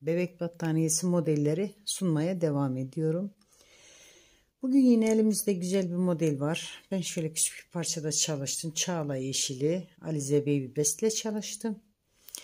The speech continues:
Bunu istediğiniz örgülerde kullanabilirsiniz. Yakadan başlamalı, yeleklerde, hırkalarda, bluzlerde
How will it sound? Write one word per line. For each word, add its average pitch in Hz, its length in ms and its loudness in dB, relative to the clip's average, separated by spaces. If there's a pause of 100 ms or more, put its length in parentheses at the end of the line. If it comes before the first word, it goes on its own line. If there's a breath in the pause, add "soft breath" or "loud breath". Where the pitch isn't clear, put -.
(720 loud breath)
Bunu 208 440 0 (440)
istediğiniz 202 920 0
örgülerde 160 640 0
kullanabilirsiniz. 160 1200 -2
Yakadan 175 460 -2
başlamalı, 175 680 -4 (260)
yeleklerde, 160 1040 -2 (600)
hırkalarda, 156 800 -6
bluzlerde 151 920 -4